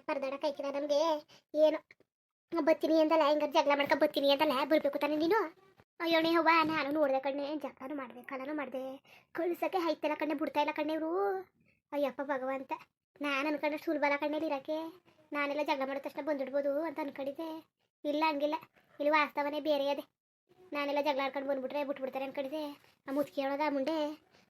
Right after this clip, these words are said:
ಏಯ್, ಏನು, ಏನು ಅವ್ನ್ ಮಗ ಏನು ಸಣ್ಣ ಗಂಡಲ್ವಾ, ಅನ್ನಂಗೆ ಆಡ್ತಾಳೆ. ಏನು ಒಬ್ರನ್ನೂ ಸೊಸೆಯರ್ನೂ ಕಂಡಿಲ್ಲ, ಮೊಮ್ಮಕ್ಳನ್ನೂ ಕಂಡಿಲ್ಲ, ಈಗ ಎಲ್ಲ ವಸ್ತು ಅನ್ನಂಗೆ ಆಡ್ತಾಳೆ. ಅವ್ನಿಗಿಂತ ಅವಳೆ ಬಿತ್ರಿ ಮುಂಡೆ, ಅವ್ಳು ಕಂಡ್ರೆ ಮೈ ಕೈ ಎಲ್ಲ ಉರಿದೋಯ್ತದೆ. ಏನ್ ಮಾಡನೆ, ಸೌರ್ಸ್ಕೊಂಡು ಇವ್ನಿ.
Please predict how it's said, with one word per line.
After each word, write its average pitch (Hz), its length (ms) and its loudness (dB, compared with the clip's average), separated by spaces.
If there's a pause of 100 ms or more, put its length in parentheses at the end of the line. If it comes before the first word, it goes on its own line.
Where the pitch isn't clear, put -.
ಏಯ್, 294 360 8 (480)
ಏನು, 294 260 10 (320)
ಏನು 302 160 4
ಅವ್ನ್ 294 140 2
ಮಗ 269 180 0
ಏನು 311 120 2 (280)
ಸಣ್ಣ 285 240 0
ಗಂಡಲ್ವಾ, 285 380 2 (500)
ಅನ್ನಂಗೆ 294 300 0
ಆಡ್ತಾಳೆ. 285 280 -2 (640)
ಏನು 294 160 2
ಒಬ್ರನ್ನೂ 285 320 6
ಸೊಸೆಯರ್ನೂ 277 400 0
ಕಂಡಿಲ್ಲ, 269 260 4 (100)
ಮೊಮ್ಮಕ್ಳನ್ನೂ 269 440 0
ಕಂಡಿಲ್ಲ, 277 260 0 (140)
ಈಗ 269 120 -4 (180)
ಎಲ್ಲ 262 180 4
ವಸ್ತು 277 180 0
ಅನ್ನಂಗೆ 277 240 0
ಆಡ್ತಾಳೆ. 269 240 -2 (580)
ಅವ್ನಿಗಿಂತ 285 380 4
ಅವಳೆ 277 220 8
ಬಿತ್ರಿ 269 240 4
ಮುಂಡೆ, 269 160 6 (380)
ಅವ್ಳು 262 180 -4
ಕಂಡ್ರೆ 285 240 6 (180)
ಮೈ 285 180 6
ಕೈ 269 160 2
ಎಲ್ಲ 269 160 2
ಉರಿದೋಯ್ತದೆ. 262 460 2 (480)
ಏನ್ 269 160 2
ಮಾಡನೆ, 277 280 2 (220)
ಸೌರ್ಸ್ಕೊಂಡು 269 460 -2
ಇವ್ನಿ. 277 160 0